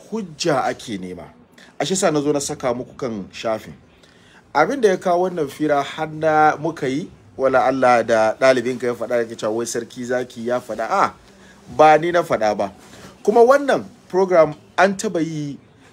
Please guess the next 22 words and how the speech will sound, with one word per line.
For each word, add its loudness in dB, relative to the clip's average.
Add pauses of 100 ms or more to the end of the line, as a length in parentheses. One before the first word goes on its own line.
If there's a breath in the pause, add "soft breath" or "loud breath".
ina 2
ganin -2
two -8
thousand 0
and -4
sixteen, -6 (680 loud breath)
in -4
kuma 0
zan 2 (160)
gaya 4
muna -2 (160)
malum-, -2
eh, 0
malluman -4
da -6
suka -10
zauna -6
suka -10
yi, -8 (200)
hujja 0
ake -6
nema. -8